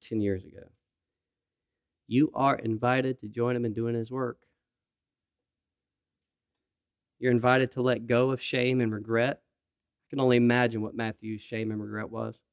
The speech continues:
When he saw Peter, James, and John, blue-collar fishermen, I can only imagine what he saw.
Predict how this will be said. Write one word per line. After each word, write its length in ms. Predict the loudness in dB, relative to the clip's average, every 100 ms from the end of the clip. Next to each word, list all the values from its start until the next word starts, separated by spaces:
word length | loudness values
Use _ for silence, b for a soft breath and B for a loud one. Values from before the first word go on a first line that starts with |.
| _ _ _ _
When 120 | 4
he 60 | 6
saw 260 | 6 4
Peter, 320 | 4 2 4
James, 340 | 4 4 4 2
and 100 | 2
John, 320 | 2 4 2
blue-collar 460 | 2 0 0 -2 -2
fishermen, 460 | -4 -6 -4 -4
I 60 | -6
can 140 | -4
only 180 | -4 -2
imagine 360 | 0 0 0 -6
what 120 | -8
he 60 |
saw. 340 | -10 -8 -8